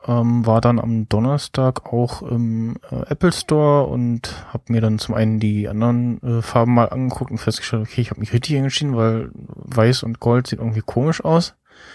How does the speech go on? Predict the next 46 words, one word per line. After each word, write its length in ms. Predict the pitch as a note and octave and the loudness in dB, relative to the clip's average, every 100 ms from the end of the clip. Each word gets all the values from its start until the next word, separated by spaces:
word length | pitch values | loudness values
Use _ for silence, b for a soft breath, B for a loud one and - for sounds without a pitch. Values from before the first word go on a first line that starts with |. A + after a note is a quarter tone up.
| B B B B B B B B B _ - | B B B B B B B B B _ 0
Und 460 | E3 D3+ D3 C#3+ - | 4 6 6 2 -4
hab 100 | - | -4
dann 160 | C3+ B2 | 0 0
auch 100 | A#2+ | 2
mal 80 | A#2+ | 2
das 300 | A#2 - - | 2 -2 -4
große, 520 | A2+ B2+ D3 D#3 D#3 | 2 2 4 4 4
das 200 | C3 - | 0 -2
sechs 180 | B2 - | -6 -2
Plus 300 | - G3 - | 2 2 2
in 120 | C3 | -2
die 120 | A#2+ | 0
Hand 160 | A#2+ B2 | 0 -2
genommen 300 | C#3 D3 D3 | -2 -2 -2
und 120 | B2 | -4
mein 140 | A#2 | -2
erster 220 | A2+ A2+ | -2 0
Gedanke 200 | A#2+ A#2 | 0 2
war 80 | A#2+ | 2
so, 160 | A#2 - | 2 0
"Oh, 400 | D#3+ D3 C#3+ D3+ | 0 2 2 2
ist 140 | B2+ | 0
das, 200 | B2+ - | -2 -4
äh, 420 | - A2+ A#2 A#2 G#2 | -6 -2 -2 -2 -6
dick 480 | C3 D#3+ - - - - - | -2 0 0 -2 -12 -18 -6
und, 240 | C#3 C#3 - | -4 -4 -6
oh, 220 | - C#3 | 0 2
ist 180 | C#3 C3+ | 2 2
das 260 | C3+ - - | 0 -2 -6
groß." 360 | - A#2+ A2+ - | 0 4 4 2
Und 60 | |
dann 180 | G#2+ G#2 - | -2 -2 -2
irgendwie 240 | A#2+ A#2+ | 0 2
sieht 80 | A2+ | 2
das 180 | A2+ - | 0 0
komisch 340 | - A#2 G#2 | -2 0 0
aus, 240 | G#2+ G2+ | -2 -2
wie 60 | A2 | 0
so 120 | A2 | 0
ein 500 | A2 A2+ A2+ A#2+ A2+ | 2 2 -2 -4 -2
merkwürdiger, 1200 | A2 A2 - B2 A#2 A2+ A#2 B2 A#2+ A2+ A2+ A#2 | 0 0 0 2 4 4 4 2 0 -2 -2 -4
äh, 40 | |
Zwitter 360 | - - C#3 B2 | -6 -4 0 2
aus 420 | A#2 A2 G#2+ - C#2+ C2 - | 2 0 -2 -4 -14 -14 -6
iPhone 480 | - A2 - A#2 A2 | -2 -2 0 0 0
und 140 | A2 | -2